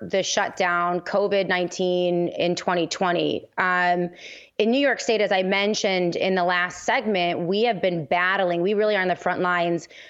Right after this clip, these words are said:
with the vaccines. In two thousand and eighteen,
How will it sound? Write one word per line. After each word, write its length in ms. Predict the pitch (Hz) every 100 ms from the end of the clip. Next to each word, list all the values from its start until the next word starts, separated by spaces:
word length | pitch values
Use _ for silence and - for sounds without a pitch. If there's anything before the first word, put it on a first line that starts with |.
| -
with 240 | 165 190 190
the 100 | 185
vaccines. 640 | 185 175 - 180 175 170
In 100 | 170
two 160 | - 190
thousand 440 | 190 185 180 170
and 100 | 170
eighteen, 680 | - 180 - 196 185 180